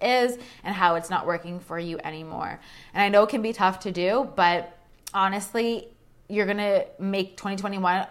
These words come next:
a, such a better year if you're not having these things that are weighing you down, if you're having these healthy boundaries. And, you know, boundaries also comes back to boundaries with family about their opinions about what they're, what you're doing or how you're living your life.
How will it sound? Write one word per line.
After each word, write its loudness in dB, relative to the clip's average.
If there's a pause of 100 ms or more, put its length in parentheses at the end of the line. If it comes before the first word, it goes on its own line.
a, 0
such -2
a -2
better 4
year 2
if -4
you're -2
not 0
having 0
these -6
things -6
that -4
are -2
weighing -4
you -8
down, 2 (280)
if -8
you're 0
having 2
these -6
healthy -2
boundaries. -2 (480)
And, -2
you 2
know, 4
boundaries 8
also 2
comes -6
back 2
to -6
boundaries 0
with -6
family -4 (260)
about 2
their 4
opinions -2
about -4
what -2
they're, -6
what 2
you're 2
doing -4
or 2
how 2
you're 0
living -4
your -10
life. -4